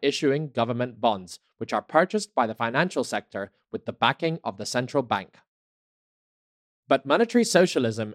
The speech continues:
aids the state in terms of taxation as well.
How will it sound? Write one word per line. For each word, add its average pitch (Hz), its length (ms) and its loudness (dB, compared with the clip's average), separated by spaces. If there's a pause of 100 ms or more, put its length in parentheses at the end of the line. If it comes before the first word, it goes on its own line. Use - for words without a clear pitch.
aids 135 320 2
the 131 100 0
state 117 380 -2
in 110 140 -10
terms 123 280 -2
of 113 120 -8
taxation 123 580 0
as 101 140 -12
well. 117 340 -2